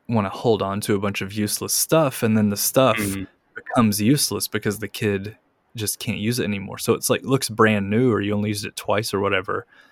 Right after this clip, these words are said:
Speaker 2: Yeah.
Speaker 1: But it has become useless <laughs> in,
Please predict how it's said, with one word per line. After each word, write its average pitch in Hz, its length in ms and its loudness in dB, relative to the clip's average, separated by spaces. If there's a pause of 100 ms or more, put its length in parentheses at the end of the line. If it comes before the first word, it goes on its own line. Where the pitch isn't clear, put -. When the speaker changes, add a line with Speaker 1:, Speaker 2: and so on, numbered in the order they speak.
(220)
Speaker 2:
Yeah. 98 340 -8
Speaker 1:
But 98 220 2 (520)
it 113 160 2
has 107 200 4
become 110 420 2
useless 107 680 2 (120)
<laughs> - 100 -6
in, 110 360 4